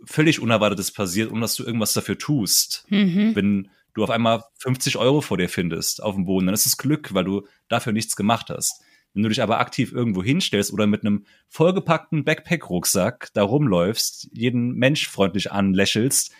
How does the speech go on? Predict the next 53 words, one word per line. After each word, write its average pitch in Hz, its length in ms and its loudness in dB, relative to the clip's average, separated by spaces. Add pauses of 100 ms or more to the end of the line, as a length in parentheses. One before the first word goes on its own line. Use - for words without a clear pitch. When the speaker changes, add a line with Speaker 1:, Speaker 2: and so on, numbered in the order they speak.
(160)
Speaker 1:
wenn 107 140 2
dann 135 100 4
jemand 147 220 2
zu 202 160 -4
dir 135 120 4
kommt 104 300 0
und 104 80 -2
dich 107 140 -2
fragt, 113 240 -2
„Ey, 98 80 -2
was 90 160 -2
machst - 260 0
du 339 80 -2
denn 277 80 4
hier? 104 160 6
Bist - 160 -6
du 113 80 -2
am 95 120 0
Reisen?“ 123 540 4 (380)
Wenn 110 120 0
du 104 40 0
dich 107 160 -2
dann 110 160 2
nett - 400 0
artikulierst 120 760 -2
und 113 80 -2
dir 104 100 0
ein 104 80 0
schönes 107 260 -2
Gespräch 139 440 -2
habt, 98 100 -4
dass 98 140 -2
diese 147 220 0
Person 113 320 -2
dich 107 100 -4
dann 117 160 0
vielleicht 98 480 -4
einlädt, 127 560 2 (340)
mit 117 140 -2
nach 123 140 0
Hause 151 280 0
zu 98 160 -4
kommen, 104 420 -2 (600)
dann 185 100 -4
ist 165 140 0
es - 100 -2
kein 117 220 0
Glück, 101 440 -4
dann, 87 440 -4 (400)
dann 95 100 -6
ist - 100 -4
es 107 120 -2
schön, 101 500 -4